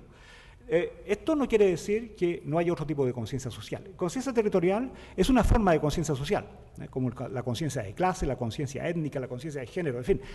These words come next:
hay diversos tipos de conciencia social. Pues la conciencia territorial no reemplaza a las otras, sino se-, sino es, no, no, no es una buena idea que, que la reemplace, pero se a-, se agrega a,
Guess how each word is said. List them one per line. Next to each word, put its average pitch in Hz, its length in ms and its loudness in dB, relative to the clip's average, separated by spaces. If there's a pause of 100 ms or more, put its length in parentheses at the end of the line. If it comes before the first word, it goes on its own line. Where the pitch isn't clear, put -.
(240)
hay 165 300 4
diversos 160 340 4
tipos 208 200 4
de 123 60 2
conciencia 123 360 -2
social. 110 300 -6 (400)
Pues - 220 0
la 151 100 -4
conciencia 196 380 -2
territorial 202 440 2
no 214 100 6
reemplaza 233 480 4
a - 20 2
las 131 140 -2
otras, - 320 -6
sino 180 280 4
se-, - 360 -8
sino 170 380 -2
es, - 240 -10 (200)
no, 135 180 -14
no, 127 260 -12 (640)
no 156 100 2
es 160 80 4
una 170 100 4
buena 143 180 6
idea 117 200 -2
que, - 240 -12
que 135 100 -8
la 117 80 -4
reemplace, - 400 -10 (160)
pero 175 160 4
se - 180 4
a-, 196 80 -2 (360)
se - 180 2
agrega 202 440 4 (480)
a, 123 500 -6